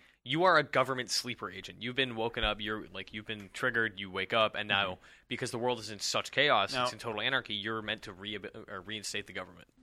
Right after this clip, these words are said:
Speaker 3: To
Speaker 2: Okay.
Speaker 3: clar-, to clarify, it is, it, the,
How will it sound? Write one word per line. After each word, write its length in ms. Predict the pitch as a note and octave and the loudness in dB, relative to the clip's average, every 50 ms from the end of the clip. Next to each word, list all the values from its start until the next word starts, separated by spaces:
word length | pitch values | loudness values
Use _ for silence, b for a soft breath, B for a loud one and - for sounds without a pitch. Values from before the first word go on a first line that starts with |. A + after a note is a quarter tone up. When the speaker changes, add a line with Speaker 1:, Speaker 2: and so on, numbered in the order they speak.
| - | -6
Speaker 3:
To 100 | - - | -2 -2
Speaker 2:
Okay. 80 | C3 - | 0 6
Speaker 3:
clar-, 260 | D#3+ E3+ F#3+ A3 G3+ - | 8 8 8 8 8 6
to 120 | - D#3 | 2 -4
clarify, 600 | - - F3 F#3+ A3 G3+ - - B2 A2 G2+ G2 - - - - - | -2 4 6 6 6 6 6 6 6 6 6 4 2 -4 -10 -8 -4
it 160 | C#3+ E3 F3 | -4 0 2
is, 440 | G3+ G3 F3+ D#3+ - - - - - _ _ _ _ _ - | 4 4 4 4 0 -2 -4 -8 -12 _ _ _ _ _ -8
it, 140 | - D#3+ D#3 - - _ _ _ _ _ - | -8 -8 -8 -10 -18 _ _ _ _ _ -12
the, 300 | C#3+ C3+ C3 A#2 A#2+ - | -6 -6 -6 -6 -6 -10